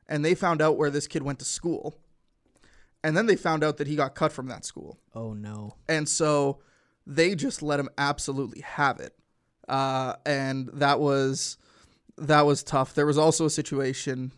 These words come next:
Speaker 1: um, with another player where he had a, uh, he had a tough go of it. I think he was, I think he was playing short, and he booted one ball,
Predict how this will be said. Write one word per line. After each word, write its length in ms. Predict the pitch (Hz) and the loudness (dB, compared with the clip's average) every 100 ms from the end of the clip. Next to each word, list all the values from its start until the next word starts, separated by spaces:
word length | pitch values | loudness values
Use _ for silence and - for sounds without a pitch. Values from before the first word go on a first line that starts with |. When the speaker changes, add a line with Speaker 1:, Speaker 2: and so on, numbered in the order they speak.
| - | -6
Speaker 1:
um, 480 | 135 131 127 127 123 _ 143 | -4 -4 -4 -8 -12 _ -8
with 160 | 139 | -4
another 280 | 139 139 135 | 0 0 0
player 380 | - 143 135 135 | -2 0 0 0
where 360 | 131 131 127 123 _ _ _ _ | 2 2 0 -4 _ _ _ _
he 580 | - 160 165 156 147 - _ _ _ _ _ _ _ _ _ _ _ 151 | -6 0 2 2 -2 -6 _ _ _ _ _ _ _ _ _ _ _ -6
had 260 | 165 143 | -2 -2
a, 200 | 139 135 | -2 -4
uh, 260 | 131 131 127 _ _ _ - | -4 -6 -10 _ _ _ 0
he 80 | 170 | 4
had 100 | 190 | 4
a 40 | |
tough 220 | 190 165 | 4 2
go 180 | 156 147 | 4 2
of 100 | 135 | 2
it. 100 | 127 | -2
I 60 | 127 | -4
think 180 | 143 | -4
he 60 | 147 | -2
was, 300 | 143 - - - | -2 -4 -8 -10
I 60 | 135 | -10
think 140 | 156 | -8
he 40 | |
was 100 | 151 | -10
playing 260 | - 147 131 | -8 -8 -8
short, 420 | - 135 160 - _ _ - | -8 -2 -2 -4 _ _ -6
and 500 | 143 135 131 131 131 - _ _ _ _ _ _ _ - | -4 -2 -2 -4 -8 -14 _ _ _ _ _ _ _ -8
he 160 | 147 | -4
booted 320 | 147 156 147 | 2 4 4
one 220 | 135 147 139 | 2 0 0
ball, 360 | 135 127 131 | -2 -4 -8